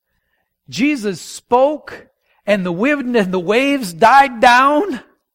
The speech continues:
Jesus had power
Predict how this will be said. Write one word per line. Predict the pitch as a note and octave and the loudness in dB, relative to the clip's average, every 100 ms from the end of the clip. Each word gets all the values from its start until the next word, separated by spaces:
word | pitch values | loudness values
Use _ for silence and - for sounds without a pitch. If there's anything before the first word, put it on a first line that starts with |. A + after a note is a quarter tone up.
| _ _ _ _ _ _ _ _ _ _ _ _ _ _ _ _ _ _ _ _ _ _ _ _ B2 | _ _ _ _ _ _ _ _ _ _ _ _ _ _ _ _ _ _ _ _ _ _ _ _ _
Jesus | C3+ C4 G#3+ E3+ D#3 - | -6 -4 -4 -10 -12 -14
had | - D#3 C3+ | -10 -10 -8
power | - G3 G3 F3 D3+ C3 | -14 -6 -4 -2 -6 -8